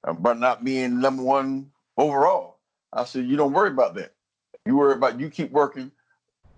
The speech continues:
You keep putting in that work right now, and it'll take care of itself in the next seven, six, seven years. Uh, you don't worry about, um, wh-, how they, how they placing you right now,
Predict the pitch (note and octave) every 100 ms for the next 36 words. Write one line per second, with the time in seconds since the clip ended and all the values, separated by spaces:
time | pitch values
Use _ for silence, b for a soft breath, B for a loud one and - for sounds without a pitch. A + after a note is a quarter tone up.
0 | _ - C3+ - D3+ D#3 D3 C3+ C3+ C#3
1 | C#3 C#3+ C#3+ C3 D3 E3 C3+ - G#2+ A#2+
2 | C3+ C3 D3+ A#2 D#3 C#3 C3+ C#3 C#3 B2
3 | B2+ C3 C3 - - - C#3 C3 C3 B2
4 | _ _ _ _ _ _ _ - D#3 C#3+
5 | C#3+ C#3+ E3 G#3+ - - _ _ _ -
6 | G#2+ A2 C#3+ C#3 D3 E3 C3+ B2+ - A#2
7 | A#2 G#2+ G#2 F2+ - _ G2+ G#2+ - -
8 | A#2 A#2+ B2 A#2 A#2+ G#2+ A#2 A#2 A2+ -
9 | C3+ A#2+ A#2+ A#2 A2 A2+